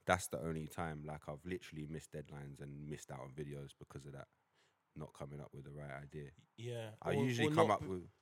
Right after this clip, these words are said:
Speaker 2: or not being able to put it down, 'cause that's a famous
Speaker 1: Yeah.
Speaker 2: trait, uh, a famous trait among creatives.
Speaker 1: Yeah.
Speaker 2: You know, we can be quite bad at administ-, administrative stuff, you
Speaker 1: Mm.
Speaker 2: know? We, we're, we're, we sort of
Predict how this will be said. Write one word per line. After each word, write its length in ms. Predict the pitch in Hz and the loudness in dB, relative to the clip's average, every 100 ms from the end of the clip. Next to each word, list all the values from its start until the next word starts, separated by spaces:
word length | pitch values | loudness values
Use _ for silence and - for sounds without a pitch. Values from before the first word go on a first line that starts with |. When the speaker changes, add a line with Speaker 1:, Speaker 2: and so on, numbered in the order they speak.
| - | 0
Speaker 2:
or 80 | 147 | 2
not 140 | 147 | 4
being 120 | 151 | 2
able 120 | 143 | 0
to 60 | 131 | 0
put 140 | 151 | 0
it 100 | 123 | 2
down, 360 | - 147 135 101 | 6 6 6 4
'cause 120 | 127 | 0
that's 200 | 160 160 | 0 0
a 20 | 165 | 0
famous 340 | 185 156 147 | 0 0 0
Speaker 1:
Yeah. 260 | 170 180 - | 4 6 6
Speaker 2:
trait, 160 | - - | 4 0
uh, 160 | 131 117 | 0 0
a 40 | |
famous 340 | - 147 139 - | 0 0 0 -2
trait 340 | - 139 117 | 0 0 2
among 440 | 113 117 113 110 107 _ _ _ | 0 2 2 0 -6 _ _ _
creatives. 680 | - 131 127 127 90 95 - | -4 2 4 4 2 -4 -4
Speaker 1:
Yeah. 220 | 87 82 80 - | -2 -2 -4 -6
Speaker 2:
You 100 | 117 | -2
know, 380 | 113 107 107 - | 0 0 -2 -8
we 140 | 104 113 | -8 -6
can 280 | 139 131 120 | 0 0 0
be 120 | 120 | -6
quite 360 | - 131 110 135 | 0 2 2 4
bad 260 | 131 120 | 4 4
at 160 | 120 - _ _ _ _ _ | 0 -6 _ _ _ _ _
administ-, 640 | 113 127 127 101 101 - - | -2 0 2 0 -2 -8 -4
administrative 680 | 117 120 131 120 - 101 98 | -2 2 2 0 -2 -4 -4
stuff, 360 | - - 98 - | -6 -6 -8 -4
you 160 | 85 80 | -4 -2
Speaker 1:
Mm. 40 | |
Speaker 2:
know? 220 | 110 123 - _ _ | -4 -6 -8 _ _
We, 120 | 120 | -6
we're, 260 | 110 123 113 | -2 0 0
we're, 280 | 113 117 101 | -2 -4 -4
we 140 | 120 | -8
sort 280 | - 127 | -8 -6
of 60 | 110 | -6